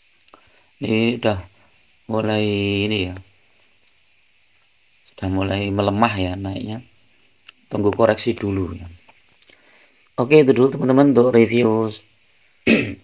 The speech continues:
saham cuan ini ya. Hari ini hari Selasa, dua puluh enam September.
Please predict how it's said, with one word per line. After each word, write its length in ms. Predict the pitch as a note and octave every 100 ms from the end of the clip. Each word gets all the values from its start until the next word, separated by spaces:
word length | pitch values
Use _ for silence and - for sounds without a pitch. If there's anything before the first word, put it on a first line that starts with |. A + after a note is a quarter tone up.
| - _ - - C3 F2+ - _ _ - - _ _ - _ _ _ _ _ _ _ -
saham 480 | G2+ F#2+ G2 G2 G2
cuan 280 | F#2+ A2 G#2+
ini 280 | G#2 G2 F2
ya. 20 | F#2+ - - -
Hari 240 | F#2 F2+
ini 160 | F2+ G2+
hari 340 | F#2+ F#2 G#2+ G#2+ G2+ F#2+
Selasa, 480 | G2 F#2+ F#2 A2
dua 160 | G#2 F2
puluh 160 | F#2+ F2+
enam 240 | F2+ F#2
September. 480 | F#2 - F2+ F#2+